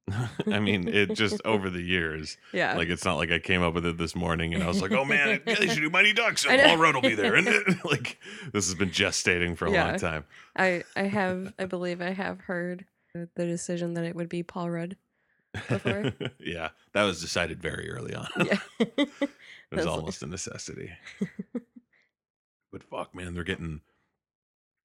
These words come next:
Speaker 1: we're getting a, a third Bill and Ted movie. We're getting fucking Jay and Bob, Jay and Silent Bob movie in twenty nineteen. Like, that seems
Speaker 2: Yeah.
Speaker 1: crazy to me. So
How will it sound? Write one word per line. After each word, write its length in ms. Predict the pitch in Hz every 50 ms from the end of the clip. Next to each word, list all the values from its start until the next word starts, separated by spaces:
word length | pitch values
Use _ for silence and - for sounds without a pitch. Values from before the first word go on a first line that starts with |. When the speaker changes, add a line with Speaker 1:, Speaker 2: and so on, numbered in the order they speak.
| _ _ -
Speaker 1:
we're 60 | 98
getting 240 | 87 98 92 - 85
a, 180 | 82 - 117 - -
a 280 | - 78 - - - - _ _ -
third 320 | - 117 113 113 107 95 82
Bill 200 | 101 104 104 104
and 140 | 95 82 80
Ted 400 | - - - 104 104 113 110 117
movie. 440 | 117 120 120 120 135 135 135 135 - _ _ _ _ _ _ _ _ _ _ _ _ -
We're 100 | 90 90
getting 200 | 95 95 80 92
fucking 680 | 85 85 92 92 85 - 90 82 80 78 78 76 78 78 _ _ _ _ _ _ _ _ _ _ _ _ _ _ _ -
Jay 180 | - 101 101 101
and 160 | 98 95 90
Bob, 500 | 92 92 90 90 92 92 98 95 95 92
Jay 220 | - 95 101 104
and 160 | 104 107 107
Silent 400 | 101 - 92 95 95 95 90 85
Bob 300 | 82 87 85 85 85 85
movie 280 | 95 92 90 87 92 90
in 120 | 90 90
twenty 260 | 87 92 95 95 95 92
nineteen. 560 | 92 92 92 82 - - 95 92 92 92 90
Like, 180 | 85 82 82 -
that 260 | - 95 92 87 -
seems 360 | - - 73 87 - 180 170
Speaker 2:
Yeah. 340 | 175 175 170 165 165 175 165 170 _
Speaker 1:
crazy 480 | - - 90 85 76 - 87 90 95 87
to 80 | 90
me. 340 | 90 90 80 80 92 90 87 _ _ _ _ _ _ _ _ _ _ _ _ _ _ _ _ _ _ _
So 640 | - - - - - 101 98 104 107 98 90 82 -